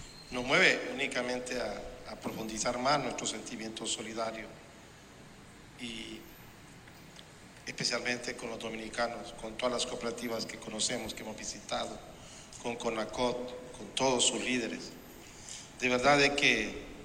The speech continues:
palabras que ha dicho la presidenta Eufrasia, los desafíos que tenemos en internacionalizar el cooperativismo, promover el desarrollo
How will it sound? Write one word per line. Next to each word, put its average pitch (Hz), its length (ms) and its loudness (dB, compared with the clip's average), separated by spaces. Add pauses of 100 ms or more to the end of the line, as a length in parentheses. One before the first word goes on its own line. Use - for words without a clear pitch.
palabras 123 640 6 (440)
que - 120 -6
ha 113 40 -2
dicho 123 240 2
la 117 100 2
presidenta 151 680 6 (460)
Eufrasia, 135 640 2 (1300)
los 123 140 2
desafíos 139 500 8
que 127 120 2
tenemos 113 380 -2 (520)
en 131 140 0
internacionalizar 127 1040 4
el 131 140 6
cooperativismo, - 680 -6 (720)
promover 123 360 4
el 151 40 2
desarrollo 147 640 6